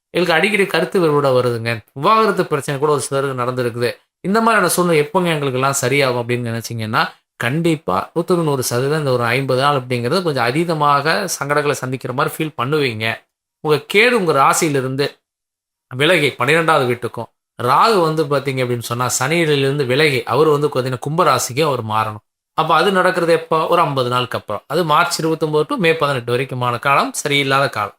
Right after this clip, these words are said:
இதனால அதை நீங்க அதுக்கு தகுந்த மாதிரி ஃபேமிலியை கொஞ்சம் கருத்து இல்லாம, கருத்து வேறுபாடெல்லாம் கரெக்டா கொண்டு போங்க. அதே மாதிரி இந்த காலகட்டங்கள்ல ஆரோக்கியத்தையும் நீங்க வந்து ரொம்ப முக்கியத்துவம் கொடுத்துடணும். ஆரோக்கியத்தை பொறுத்த வரைக்கும் பாத்தீங்கன்னா, நீங்க கவனிக்கக்கூடிய விஷயம் அப்படின்னா, நரம்பு சம்பந்தப்பட்ட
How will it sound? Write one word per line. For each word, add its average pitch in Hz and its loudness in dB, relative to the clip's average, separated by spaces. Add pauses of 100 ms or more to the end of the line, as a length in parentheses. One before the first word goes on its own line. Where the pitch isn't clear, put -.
இதனால 165 2
அதை 156 2 (120)
நீங்க 147 -2
அதுக்கு 135 -6
தகுந்த 135 -2
மாதிரி 123 0 (100)
ஃபேமிலியை 139 0
கொஞ்சம் 135 -4
கருத்து 131 -6
இல்லாம, 123 -2 (320)
கருத்து 170 0
வேறுபாடெல்லாம் 131 2
கரெக்டா 120 -4 (100)
கொண்டு 117 -4
போங்க. 107 -6 (400)
அதே 185 2
மாதிரி 190 4
இந்த 147 0
காலகட்டங்கள்ல 123 0 (200)
ஆரோக்கியத்தையும் 156 0
நீங்க 123 -4
வந்து 127 -6
ரொம்ப 131 -4 (100)
முக்கியத்துவம் 127 -4
கொடுத்துடணும். 110 -6 (100)
ஆரோக்கியத்தை 185 2
பொறுத்த 135 -2
வரைக்கும் 139 -2
பாத்தீங்கன்னா, 107 -6 (440)
நீங்க 151 0 (100)
கவனிக்கக்கூடிய 175 2
விஷயம் 135 -4
அப்படின்னா, 135 -2 (120)
நரம்பு 214 0 (100)
சம்பந்தப்பட்ட 139 -2